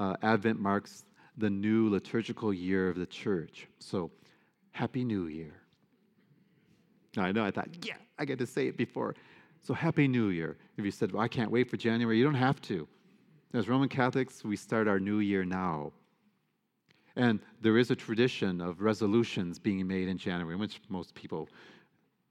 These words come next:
if by February, they're gone. So, <laughs> I'm telling you, this is our new year already. Our new year begins this evening.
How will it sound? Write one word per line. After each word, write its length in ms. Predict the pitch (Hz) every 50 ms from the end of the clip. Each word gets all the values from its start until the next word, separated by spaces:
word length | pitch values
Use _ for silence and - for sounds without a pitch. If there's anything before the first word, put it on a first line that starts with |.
| _ - - _ _ _ -
if 120 | 104 87 - - _ -
by 140 | 104 92
February, 500 | - - - 101 90 95 90 85 85 85
they're 120 | 80 80 78
gone. 420 | 80 98 87 80 73 69 73 78 - _ _ _ _ _ _ _ _ _ _
So, 540 | - - - - - 160 139 113 90 80 71 - - _ _ _ - - -
<laughs> 0 | 127 117 - 117 107 92 101 98 - - - - - - - -
I'm 200 | 120 117 127 127
telling 360 | - 135 123 123 120 117 113
you, 400 | 98 101 117 117 107 92 87 87
this 300 | 80 - 104 104 - -
is 120 | 139 110
our 160 | 120 110 107 104
new 340 | 104 110 120 131 135 131
year 460 | 127 110 110 113 113 110 104 92 87 85
already. 440 | 85 87 92 85 80 78 71 76 87
Our 140 | 87 90 87
new 140 | 85 92 101
year 160 | 101 107 101
begins 420 | 90 98 85 98 95 92 87 -
this 240 | - 101 - - -
evening. 400 | 104 95 - - 87 78 76 78